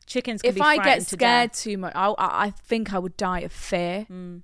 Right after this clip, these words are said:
Speaker 1: Frightened to death, literally.
Speaker 2: Frightened to death
Speaker 1: Mm.
Speaker 2: because someone's chickens died after being chased by a dog. They weren't bit by the dog. They
Speaker 1: They
Speaker 2: were,
Speaker 1: were
Speaker 2: they were
Speaker 1: frightened.
Speaker 2: frightened to death. They had a heart attack and died of fear from the dog.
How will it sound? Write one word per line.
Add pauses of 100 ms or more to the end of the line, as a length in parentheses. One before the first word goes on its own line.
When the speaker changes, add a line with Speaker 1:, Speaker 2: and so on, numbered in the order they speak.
Speaker 1:
Frightened
to
death,
literally.
Speaker 2:
Frightened
to
death
Speaker 1:
Mm.
Speaker 2:
because
someone's (300)
chickens
died (100)
after
being
chased
by
a
dog. (120)
They
weren't
bit
by
the
dog. (160)
They
Speaker 1:
They
Speaker 2:
were,
Speaker 1:
were
Speaker 2:
they
were
Speaker 1:
frightened.
Speaker 2:
frightened
to
death.
They
had
a
heart
attack
and
died
of
fear
from
the
dog.